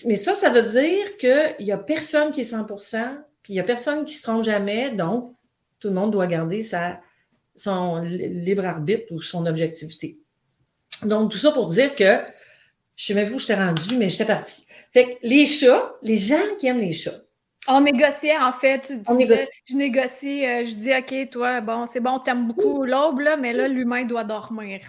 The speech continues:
Speaker 2: Fait
Speaker 1: Oui,
Speaker 2: que,
Speaker 1: oui, oui, oui.
Speaker 2: euh,
Speaker 1: Puis, euh, je l'avais fait, euh, aussi avec le, le,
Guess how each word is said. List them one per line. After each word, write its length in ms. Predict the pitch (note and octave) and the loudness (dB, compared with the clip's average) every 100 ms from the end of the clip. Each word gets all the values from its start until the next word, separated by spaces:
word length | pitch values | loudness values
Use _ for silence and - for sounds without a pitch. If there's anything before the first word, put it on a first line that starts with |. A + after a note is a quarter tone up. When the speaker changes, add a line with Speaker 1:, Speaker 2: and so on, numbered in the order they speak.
| - | -2
Speaker 2:
Fait 40 | |
Speaker 1:
Oui, 140 | F4 F4+ | 0 -2
Speaker 2:
que, 420 | - _ - - | -8 _ -16 -4
Speaker 1:
oui, 140 | C#4+ E4+ | -2 -2
oui, 80 | E4 | 0
oui. 120 | E4 A3 | 0 -2
Speaker 2:
euh, 60 | G3 | -2
Speaker 1:
Puis, 160 | A3 G#3 | 2 4
euh, 180 | G#3 | 4
je 120 | G3+ G#3 | 2 -2
l'avais 300 | G#3+ G#3+ G3+ | -2 -2 -2
fait, 340 | C#4+ C#4+ C4+ | -2 0 2
euh, 360 | G#3 F#3 F3+ - - - | 0 0 -2 -4 -8 -10
aussi 220 | G#3 - | -10 -6
avec 220 | B3 G#3 G3+ | -4 -4 -4
le, 200 | F#3+ F3+ | -4 -4
le, 240 | F3+ E3+ | -4 -6